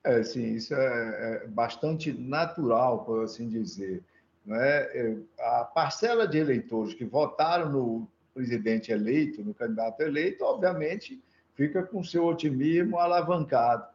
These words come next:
E há uma relação importante da vida do país com a vida pessoal e familiar. Embora, eh, na dimensão familiar, como nós,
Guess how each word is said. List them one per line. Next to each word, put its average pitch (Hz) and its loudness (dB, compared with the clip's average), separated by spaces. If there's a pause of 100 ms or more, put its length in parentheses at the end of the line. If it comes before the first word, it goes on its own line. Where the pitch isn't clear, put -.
(120)
E 381 4
há 339 6
uma 262 -2 (260)
relação 175 0
importante 202 -2
da 160 2
vida 147 -2
do 156 -2
país 170 0 (280)
com 220 -2
a 202 4
vida 202 2
pessoal 196 2
e 202 -4
familiar. 208 0 (180)
Embora, 147 2 (180)
eh, 127 2
na 127 -2
dimensão 123 -4
familiar, 127 -2
como 139 -4
nós, 123 -2